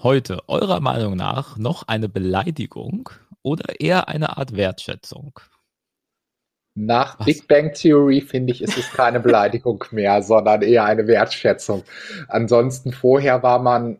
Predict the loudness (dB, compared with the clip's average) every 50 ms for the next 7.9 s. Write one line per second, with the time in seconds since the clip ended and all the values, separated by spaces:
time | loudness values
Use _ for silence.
0 | _ -18 -10 -2 0 0 2 2 0 -2 -4 -4 -8 -8 -8 -8 -8 -8 -8 -2
1 | 2 2 4 2 2 0 0 0 0 -2 -2 -6 _ -4 -4 -2 -2 0 0 0
2 | 0 0 -4 -12 -10 -2 0 2 2 2 0 -2 -4 -4 -4 -4 -10 -10 -10 -8
3 | -6 -4 -4 -4 -6 -8 -6 -4 -4 -2 -2 -4 -2 -2 0 0 0 -2 -4 -6
4 | -8 -8 -10 -10 -10 -12 -14 -12 -8 -6 -6 -6 -6 -8 -8 -10 -10 -6 -6 -4
5 | -2 -2 -2 0 2 2 2 2 0 -2 -4 -2 0 -2 -2 -4 -4 -2 0 2
6 | 2 2 2 0 0 -4 -8 -10 -12 -10 -4 -4 -4 -4 -4 -6 -6 -6 -6 -6
7 | -8 -8 -6 -6 -8 -8 -10 -20 -18 -16 -14 -12 -12 -12 -14 -18 -20